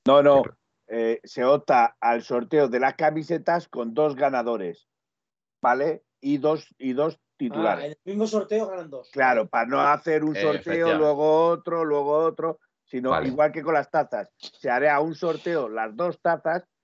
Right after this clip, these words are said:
Speaker 1: en la cual se meten dos ganadores y dos, eh, eh, subalternos.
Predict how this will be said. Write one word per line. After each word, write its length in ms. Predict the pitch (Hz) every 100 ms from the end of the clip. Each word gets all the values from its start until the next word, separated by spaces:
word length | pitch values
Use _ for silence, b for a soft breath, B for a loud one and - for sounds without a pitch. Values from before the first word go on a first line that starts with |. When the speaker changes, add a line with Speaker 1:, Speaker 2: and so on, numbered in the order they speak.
| _ -
Speaker 1:
en 140 | 117
la 120 | 120
cual 240 | - 156 147
se 140 | 143
meten 580 | 135 143 123 113 101 101
dos 260 | 165 160 120
ganadores 680 | 139 156 160 160 170 156 _ _ _ -
y 120 | 127
dos, 360 | 160 175 - _ -
eh, 580 | 120 120 117 113 110 92 _ _
eh, 360 | 120 117 117 117
subalternos. 840 | - 117 107 95 104 - - -